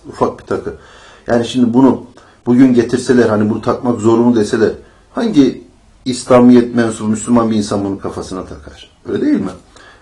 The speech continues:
Ee, dolayısıyla da fes geldiği zaman da aslında böyle bir tepki ortaya çıktı. İnsanlar fesi takmak istemediler.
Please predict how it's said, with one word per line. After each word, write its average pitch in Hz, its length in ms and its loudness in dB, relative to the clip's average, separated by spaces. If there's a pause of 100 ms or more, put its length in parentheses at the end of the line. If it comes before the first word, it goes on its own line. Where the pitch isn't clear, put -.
(100)
Ee, 104 320 4 (460)
dolayısıyla 165 560 2
da 147 200 2 (120)
fes 170 340 -2
geldiği 151 300 4
zaman 202 340 2
da 202 80 4
aslında 135 320 2
böyle 123 260 6
bir - 80 -6
tepki - 320 -4
ortaya 90 420 -2
çıktı. - 340 -20 (180)
İnsanlar 120 420 0
fesi - 280 -4
takmak 127 320 -2
istemediler. 165 680 -2